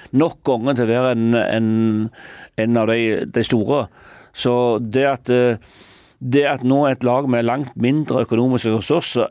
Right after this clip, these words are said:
enn de som har mest, eh, allikevel ser ut til å kunne bli seriemestere, det må jo være en enorm inspirasjon for alle lag som ligger der oppe, rett bak de som har de enorme ressursene.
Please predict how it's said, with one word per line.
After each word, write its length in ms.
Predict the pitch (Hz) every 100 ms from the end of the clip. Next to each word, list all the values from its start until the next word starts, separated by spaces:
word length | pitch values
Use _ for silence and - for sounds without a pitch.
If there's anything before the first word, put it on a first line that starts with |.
| -
enn 340 | 120 131 127 -
de 380 | - 113 113 127
som 180 | - 113
har 140 | 107 120
mest, 460 | 180 - - - - - - - _ -
eh, 160 | 117 120
allikevel 460 | 110 123 113 135 127
ser 180 | - 117
ut 100 | 131
til 140 | - 113
å 20 |
kunne 200 | 113 110
bli 120 | 123
seriemestere, 600 | - 147 175 123 107 - - - - -
det 160 | 117
må 140 | 120 127
jo 60 | 120
være 120 | 113
en 100 | 127
enorm 340 | 123 120 143
inspirasjon 460 | 135 - 113 120 131
for 100 | 143
alle 240 | 117 117
lag 220 | 135 135 113
som 100 | 113
ligger 160 | 120
der 160 | 120 92
oppe, 320 | - 131 127 -
rett 180 | 127 123 - -
bak 260 | 117 120
de 180 | 113 120
som 160 | - 101
har 140 | 107
de 100 | 113 104
enorme 240 | 113 123
ressursene. 400 | 147 80 -